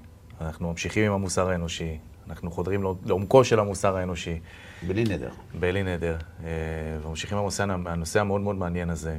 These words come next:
Speaker 1: כשבפעם הקודמת, אה, באמת דיברנו על דברים שהם ככה, התזוזות האלה על הגבולות של המונח הזה, המוסר האנושי, ואיך בכלל, אה, שומרים על גבולות בתוך המוסר האנושי. האם אפשר בכלל לשמור על גבולות בתוך המוסר האנושי? דיברנו על הנהגות, דיברנו על דמוקרטיה, דיברנו על הרבה דברים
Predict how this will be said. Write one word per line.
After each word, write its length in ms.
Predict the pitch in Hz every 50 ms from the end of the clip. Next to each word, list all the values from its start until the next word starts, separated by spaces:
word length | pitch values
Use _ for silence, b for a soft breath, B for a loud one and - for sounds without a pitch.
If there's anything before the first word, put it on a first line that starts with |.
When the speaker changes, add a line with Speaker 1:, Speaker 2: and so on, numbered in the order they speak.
| 78
Speaker 1:
כשבפעם 500 | - - 85 80 80 78 - 92 92 90
הקודמת, 540 | 90 - - 87 87 90 90 90 85 85 -
אה, 120 | 85 82 80 76
באמת 180 | 82 82 87
דיברנו 280 | 85 85 90 90 90 87
על 60 | 85
דברים 320 | 82 80 80 80 85 87
שהם 180 | 85 - 90 85
ככה, 440 | 82 85 - - 90 85 82 82 87
התזוזות 500 | 90 90 107 117 110 101 131 135 131 -
האלה 200 | 123 117 110 104
על 60 | 101
הגבולות 720 | 101 90 101 87 90 101 104 104 113 117 117 113 107 -
של 140 | - 107 98
המונח 440 | 95 95 98 98 101 107 107 - -
הזה, 160 | 98 85 92
המוסר 360 | 92 90 90 87 - 104 98
האנושי, 380 | 98 95 92 87 - - 101 92 85
ואיך 200 | 90 98 95 95
בכלל, 440 | 98 - - 98 95 92 90 90 90
אה, 160 | 87 87 85
שומרים 320 | 85 - 95 95 110 131 135
על 80 | 131
גבולות 260 | 113 101 95 98 95
בתוך 240 | 87 87 85 87 -
המוסר 300 | 90 87 82 87 87 82
האנושי. 280 | 82 82 80 78 - 76
האם 120 | 76 76
אפשר 320 | 73 69 - - 95 107 139
בכלל 220 | 165 165 - 151
לשמור 200 | 127 123 123 123
על 60 | 113
גבולות 200 | 92 95 101 95
בתוך 180 | 95 87 87 92
המוסר 320 | 92 87 85 90 90 85
האנושי? 300 | 87 85 82 78 - 82
דיברנו 320 | 76 78 78 82 85 87 85
על 80 | 82
הנהגות, 380 | 87 85 90 92 107 120 110 90
דיברנו 320 | 90 82 82 80 80 85
על 60 | 85 82
דמוקרטיה, 600 | 85 82 85 85 82 110 113 113 95 - 98 87
דיברנו 280 | 82 90 87 107 113 117
על 60 | 110
הרבה 160 | 101 95 104
דברים 300 | 101 101 107 101 101 98